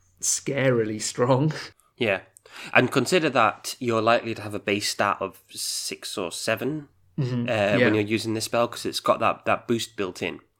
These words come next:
Speaker 2: So it,
Speaker 1: Yeah.
Speaker 2: it won't be too hard to boost up enough to, to land that.
Speaker 1: Yes,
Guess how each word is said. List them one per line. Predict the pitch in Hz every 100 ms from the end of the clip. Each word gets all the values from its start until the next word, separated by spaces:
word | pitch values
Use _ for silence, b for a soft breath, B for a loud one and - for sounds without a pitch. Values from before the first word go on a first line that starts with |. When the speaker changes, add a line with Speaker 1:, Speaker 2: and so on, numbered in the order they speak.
| B B -
Speaker 2:
So | 117
it, | 101 127
Speaker 1:
Yeah. | 120
Speaker 2:
it | 113
won't | 123 131
be | 113
too | - - 139
hard | 110 135 104 87
to | -
boost | 107 107 -
up | 98
enough | 98 95 - -
to, | - 98 98 _
to | - 101
land | 104 104
that. | 82 82 - - _ _
Speaker 1:
Yes, | 170 151 107 -